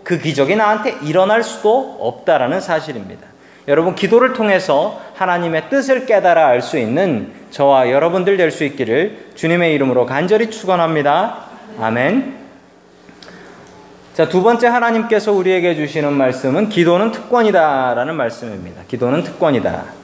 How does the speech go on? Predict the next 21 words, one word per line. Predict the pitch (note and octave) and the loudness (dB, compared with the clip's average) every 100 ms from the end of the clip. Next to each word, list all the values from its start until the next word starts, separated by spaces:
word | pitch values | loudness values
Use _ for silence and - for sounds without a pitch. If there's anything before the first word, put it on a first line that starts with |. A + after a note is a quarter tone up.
| - - - - - - | -20 -20 -20 -20 -20 -4
자, | E3 | 0
우리 | F3 F3+ G3 - - - - - | 2 2 0 -4 -14 -18 -20 -20
시편, | - B3 B3 G3+ A#2 - - - - - - | -6 -4 -2 0 0 -4 -14 -20 -20 -20 -20
에, | A2+ F2 | -16 -12
백십구 | - E3 - - F3+ | -4 -4 -4 -6 -6
편 | - D3 F3 A#3+ - - - | -2 0 0 -4 -12 -18 -8
백사십육 | C#3+ - - E3+ F3+ D3 C#3+ - | -8 -6 -2 -2 -2 -4 -6 -4
절의 | A3 G#3+ | 0 2
말씀을 | F#3+ D3+ D3 - D3 G#3+ | 2 0 -2 -2 0 0
같이 | G3 C3 - | -2 -4 -4
봅니다. | B2+ A#2 A2+ F#2+ | -2 0 0 -2
시작. | F#2 - E3 D#3 B2+ C3+ F#3 A3+ - - - - - | -6 -2 2 4 2 2 0 0 -12 -18 -20 -20 -10
"내가 | C3 C#3 D#3 B2 | -4 0 2 0
주께 | - - D3+ C3 | -4 -6 -4 -2
부르짖었사오니 | C#3 C3 C3 B2 B2+ - A#2+ A2 A#2+ A2+ G#2 - - A#2+ | -2 -4 -4 -4 -2 0 0 0 0 0 -2 -6 -4 0
나를 | B2 C#3+ C#3 | 2 2 -2
구원하소서. | C3+ B2+ A#2+ A2+ A#2 A#2+ G#2+ F#2 - - - | -2 -2 -2 -4 -6 -4 -4 -6 -14 -16 -8
내가 | A#2+ C3 C#3+ C#3 | 0 2 4 2
주의 | - C#3+ C3+ | 0 0 0
증거들을 | C3+ C3+ C3+ C3 B2+ B2+ A#2 | 0 -2 -2 -2 0 0 0
지키리이다. | A2+ - - A#2+ A#2 G#2+ A2 G2+ G2 | -4 -10 -4 0 2 2 2 0 -4